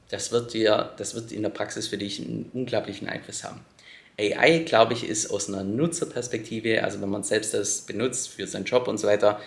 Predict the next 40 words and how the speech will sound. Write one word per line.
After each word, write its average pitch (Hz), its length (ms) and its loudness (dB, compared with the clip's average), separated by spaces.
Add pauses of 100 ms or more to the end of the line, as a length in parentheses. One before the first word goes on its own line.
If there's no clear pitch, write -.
(200)
kann 104 140 -10
das 95 140 -6
auch 156 200 0
einen 107 100 -4
Einfluss - 380 -6
haben. 107 280 -2 (580)
Aber - 200 -4
aus - 160 -2
der 98 240 0
Investorperspektive, 101 1080 0 (200)
A 107 80 4
I, 143 160 4 (420)
aus - 180 -6
meiner 143 240 2
Sicht - 260 -4
ziemlich 139 320 -6
tricky, 107 360 -4
weil 101 120 0
man 110 120 0
da 110 80 6
als - 360 2
Retail-Investor 117 920 2 (640)
einfach 135 420 -4
nicht 143 160 -2
so 135 120 0
den 120 200 0
Zugang 120 480 -2
hat. - 160 -6
Da 110 60 -4
muss 120 180 -4
man 123 140 -2
wahrscheinlich 113 360 0
irgendwie 117 300 -2
ein 104 140 -4
V 110 120 -6
C 135 220 -6
sein, 104 300 -2
dass 101 160 0
man 104 100 -2
da 101 300 4